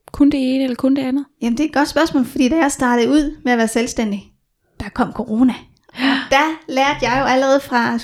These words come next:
Speaker 2: barnsben, skulle jeg til at sige, at
Speaker 1: <laughs>
Speaker 2: starte ud med bare online, for det var det, der var muligt på det her tidspunkt.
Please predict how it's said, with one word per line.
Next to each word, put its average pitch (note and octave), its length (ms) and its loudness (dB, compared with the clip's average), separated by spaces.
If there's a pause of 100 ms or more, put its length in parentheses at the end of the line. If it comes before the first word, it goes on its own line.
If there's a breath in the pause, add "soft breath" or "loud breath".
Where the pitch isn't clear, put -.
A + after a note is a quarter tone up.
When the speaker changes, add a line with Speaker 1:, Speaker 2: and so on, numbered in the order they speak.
Speaker 2:
barnsben, A3 420 -4
skulle A3 120 -2
jeg A#3 60 0
til A#3 80 0
at A3+ 60 0
sige, B3 340 2
at A3+ 180 4
Speaker 1:
<laughs> - 60 -4
Speaker 2:
starte B3 240 2
ud E4 220 2
med C4+ 340 2
bare G#3+ 340 2
online, G4+ 420 2 (300 loud breath)
for - 60 -12
det G#3 140 -2
var G3 60 -2
det, G#3 140 0
der B3 60 2
var C#4 100 4
muligt G#4+ 340 0
på A3 80 2
det G3+ 120 -2
her G3+ 80 -2
tidspunkt. A3 500 -2